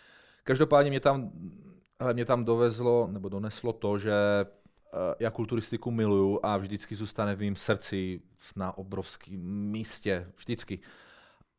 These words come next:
Ale bohužel v České republice je kulturistika velice, velice okrajový sport, bohužel. A kulturistikou se tady v Česku jako neuživíš, nebo uživí se asi,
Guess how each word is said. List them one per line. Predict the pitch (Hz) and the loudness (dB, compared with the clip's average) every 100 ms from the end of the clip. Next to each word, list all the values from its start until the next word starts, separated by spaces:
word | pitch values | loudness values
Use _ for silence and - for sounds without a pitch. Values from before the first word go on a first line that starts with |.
| _ | _
Ale | 113 110 113 110 107 | 2 6 8 6 4
bohužel | 110 113 110 113 | -2 0 0 0
v | |
České | - 110 - 117 | 0 -8 0 0
republice | 107 113 107 107 - 110 | 0 -4 -6 -6 -4 0
je | 107 | 0
kulturistika | - 107 110 107 - - 110 110 107 104 101 101 101 92 95 | -2 -6 -6 -6 -6 -8 -4 2 4 6 6 6 4 0 -4
velice, | 107 98 95 - 95 | 0 0 -2 0 0
velice | 98 95 - 98 | 2 -2 -2 -6
okrajový | 101 101 98 98 98 | -4 -2 0 0 -2
sport, | - - 98 101 101 - | -4 0 2 2 0 -8
bohužel. | 95 90 95 98 101 104 - - - - - _ _ | -6 -4 2 4 4 2 -4 -18 -20 -20 -20 _ _
A | 107 98 95 95 - | 2 4 4 2 -4
kulturistikou | 107 104 104 101 - 113 104 - 104 104 101 98 | -6 -4 -4 -6 -6 -8 -6 -2 2 2 2 -2
se | - 104 | -6 -6
tady | - 98 | -2 -2
v | 95 | -4
Česku | - 104 - - - 104 101 98 95 95 | -8 -10 -10 -14 -10 -4 -2 0 0 0
jako | 95 104 | -2 -2
neuživíš, | 101 98 82 90 82 - | -4 -4 -6 -6 -6 -4
nebo | 95 92 | 0 0
uživí | 98 92 95 | 0 -4 -4
se | 92 98 | -4 -2
asi, | 92 - 101 95 92 | -2 -4 -8 -6 -6